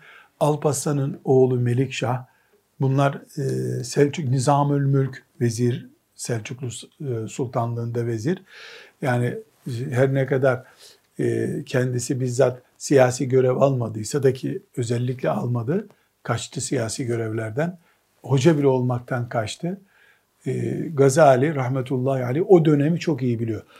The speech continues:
Sultan deyince devleti kastediyor. Sultandan maaş almak. Yani devletten maaş almak hakkında ne dersin diyor. Ama bu arada ben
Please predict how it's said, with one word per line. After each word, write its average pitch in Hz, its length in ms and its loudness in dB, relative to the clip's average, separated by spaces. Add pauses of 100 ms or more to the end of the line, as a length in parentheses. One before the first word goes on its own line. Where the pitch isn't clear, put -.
(140)
Sultan 180 760 6
deyince 175 460 4
devleti 143 460 6
kastediyor. 117 520 -12
Sultandan 165 680 0
maaş 139 440 -2
almak. 117 320 -10 (280)
Yani 143 300 6
devletten 165 640 2 (280)
maaş 170 340 2
almak 139 380 -2
hakkında 143 460 -4
ne 175 200 4
dersin 107 500 0
diyor. 85 280 -10 (1000)
Ama 175 220 2
bu 180 140 6
arada 151 380 2
ben 151 260 4